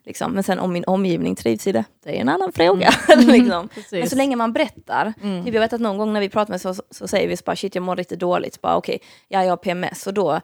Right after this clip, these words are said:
Speaker 1: tycker jag också, när man säger det, eller att man berättar att man mår dåligt över vad som helst, så tycker jag typ att jag blir befriad.
Speaker 2: Mm.
Speaker 1: Att jag typ så, idag är inte jag, har inte, kommer inte jag vara så, känna att jag inte är så kul.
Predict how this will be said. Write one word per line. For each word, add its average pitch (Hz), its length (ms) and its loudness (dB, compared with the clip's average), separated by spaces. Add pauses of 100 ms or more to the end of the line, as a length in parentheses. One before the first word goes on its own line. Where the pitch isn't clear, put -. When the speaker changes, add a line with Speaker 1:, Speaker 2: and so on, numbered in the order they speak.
(420)
Speaker 1:
tycker 233 180 -6
jag 240 120 6
också, 214 180 -4
när 190 60 -4
man 190 100 -2
säger 175 360 -2
det, 208 240 -2
eller 196 140 -2
att 185 120 -6
man 180 160 -4
berättar 185 240 -4
att 170 60 -8
man 170 120 -4
mår 170 100 -4
dåligt 180 500 -2
över 175 200 -4
vad 180 180 0
som 185 140 -12
helst, - 280 -12
så - 80 -20
tycker 190 240 -18
jag 202 100 -4
typ 196 140 -6
att 185 120 -4
jag 180 80 -4
blir 180 100 -6
befriad. - 840 -8 (120)
Speaker 2:
Mm. 190 320 -2 (300)
Speaker 1:
Att 196 140 -2
jag 185 140 0
typ 196 180 -2
så, 175 280 -2 (400)
idag 196 360 4
är 190 40 4
inte 202 180 -2
jag, 185 180 0
har 185 160 -2
inte, 185 320 -4
kommer 190 220 -2
inte 180 120 -4
jag 175 80 0
vara 180 80 -6
så, - 160 -12
känna 180 260 -4
att 175 100 -8
jag 170 100 -4
inte 170 180 -6
är 175 60 -6
så 175 120 -12
kul. - 440 -8